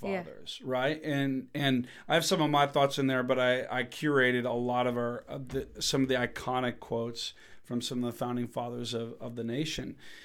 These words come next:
Speaker 2: Uh, because if we don't return to those principles,
Speaker 1: Yeah.
Speaker 2: then, uh, I'm not a,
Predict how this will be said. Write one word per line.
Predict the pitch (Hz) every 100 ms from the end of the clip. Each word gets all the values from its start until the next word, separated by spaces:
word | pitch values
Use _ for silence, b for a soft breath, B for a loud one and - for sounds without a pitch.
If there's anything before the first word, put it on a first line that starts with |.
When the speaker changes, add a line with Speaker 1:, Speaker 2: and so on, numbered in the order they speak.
| B B
Speaker 2:
Uh, | 120 120
because | 120 120 - 139 127 123 - -
if | 170 180
we | 170 151
don't | 139 131 127 - - - - - -
return | 131 131 131 147 139 139 131
to | 131 135
those | 123 117 -
principles, | - - 185 214 - - - -
Speaker 1:
Yeah. | 208 202 190 175 B B B
Speaker 2:
then, | 127 135 135 131 123 127 - b b b - -
uh, | - 127 123 120
I'm | 135 190
not | 226
a, | 190